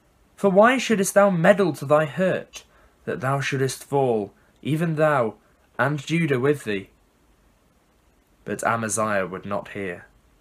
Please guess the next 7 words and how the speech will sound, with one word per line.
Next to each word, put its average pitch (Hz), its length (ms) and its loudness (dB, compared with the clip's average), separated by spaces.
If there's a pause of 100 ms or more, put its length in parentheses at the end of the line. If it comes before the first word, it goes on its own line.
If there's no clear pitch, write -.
(340)
Therefore 135 540 2
Jehoash 143 580 0
king 170 220 -2
of 123 120 -2
Israel 120 380 0
went 123 320 -4
up, 90 240 -8